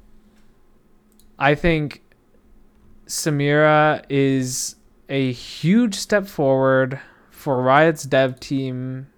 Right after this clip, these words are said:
in regards to A D Cs. And I really hope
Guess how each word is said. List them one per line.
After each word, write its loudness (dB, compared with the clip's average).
in -8
regards -2
to -6
A -8
D -8
Cs. -16
And -2
I 0
really 2
hope -2